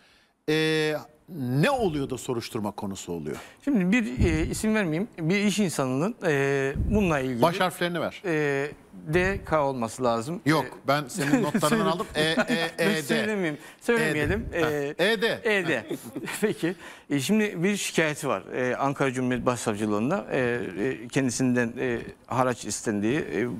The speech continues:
Speaker 2: borcunu yükselttiği, yani bir nevi de tefecilik de diyebilirsiniz. Bununla ilgili geniş bir çap-, e, çaplı bir araştırma yapılsın diye, e, Ankara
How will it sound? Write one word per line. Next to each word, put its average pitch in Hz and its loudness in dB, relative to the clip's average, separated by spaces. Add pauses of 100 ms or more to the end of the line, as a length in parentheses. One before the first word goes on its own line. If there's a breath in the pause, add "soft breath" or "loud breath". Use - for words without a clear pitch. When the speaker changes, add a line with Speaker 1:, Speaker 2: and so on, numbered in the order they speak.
(200)
Speaker 2:
borcunu 117 0
yükselttiği, 113 0
yani 127 0
bir 143 2
nevi 110 2
de 123 0
tefecilik 117 0
de 113 2
diyebilirsiniz. 107 -2 (500 loud breath)
Bununla 233 4
ilgili 185 0
geniş 190 0
bir 165 -10
çap-, - -4
e, 156 -2
çaplı 170 0
bir 185 0
araştırma 160 2
yapılsın 131 0
diye, 170 2 (120)
e, 135 2
Ankara 139 0